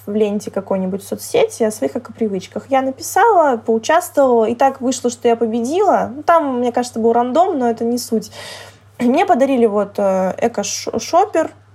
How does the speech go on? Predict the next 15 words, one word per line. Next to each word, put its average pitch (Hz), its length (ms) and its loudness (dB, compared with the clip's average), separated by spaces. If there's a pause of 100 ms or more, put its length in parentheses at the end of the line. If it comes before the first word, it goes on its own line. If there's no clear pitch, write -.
(240)
получается, 226 960 0
бутылочку 208 580 -2
для 208 140 0
воды 208 280 -2
многоразовую, 269 960 2
перезаряжаемые 220 880 2
батарейки, 240 1000 0
сберегающую 202 600 -2
энерголампочку. 226 800 0 (280)
И 240 60 0
вот 254 160 2
после 311 340 2
этого 370 280 2
как-то, 269 500 0 (640)
э, 220 540 2